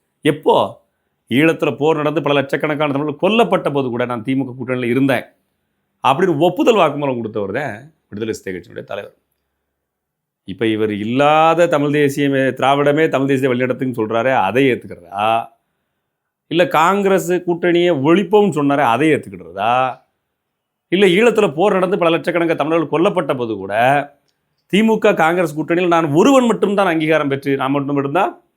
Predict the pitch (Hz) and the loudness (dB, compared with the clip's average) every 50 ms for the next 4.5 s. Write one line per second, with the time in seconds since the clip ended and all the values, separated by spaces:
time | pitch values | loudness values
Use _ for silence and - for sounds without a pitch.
0 | _ _ _ _ _ _ _ _ _ _ _ - 139 165 175 196 196 180 170 151 | _ _ _ _ _ _ _ _ _ _ _ 0 2 2 4 4 4 4 4 2
1 | 127 107 107 - _ _ _ _ _ _ _ - 180 214 226 226 214 220 220 208 | 2 0 -4 -10 _ _ _ _ _ _ _ 2 4 4 4 4 4 2 4 4
2 | 202 180 185 185 190 196 202 185 180 175 170 175 170 170 170 196 196 185 - - | 4 4 4 4 4 4 4 4 4 2 4 2 2 2 2 0 0 0 2 2
3 | 220 247 254 233 226 190 151 143 139 135 135 135 - 160 147 147 135 123 120 117 | 4 4 6 4 4 2 0 -2 -4 -6 -8 -6 -4 -4 -2 -2 -2 -2 -4 -6
4 | 113 113 104 101 98 98 104 117 120 127 | -8 -8 -8 -8 -6 -4 -4 -4 -4 -6